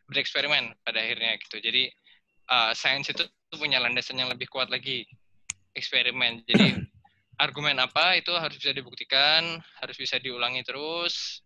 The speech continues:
dan sebagainya, dan sebagainya. Nah, lalu ini, eh, kalau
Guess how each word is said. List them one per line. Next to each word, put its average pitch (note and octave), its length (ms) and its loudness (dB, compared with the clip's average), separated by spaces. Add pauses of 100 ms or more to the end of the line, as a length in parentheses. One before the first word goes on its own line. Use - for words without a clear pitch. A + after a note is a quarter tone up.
(140)
dan B2+ 160 -2
sebagainya, B2 400 -2
dan A#2 60 -8
sebagainya. A#2 400 0 (580)
Nah, A#2+ 240 2 (560)
lalu G3 240 4
ini, G#3+ 120 4 (680)
eh, C#3 180 6
kalau C#3+ 220 4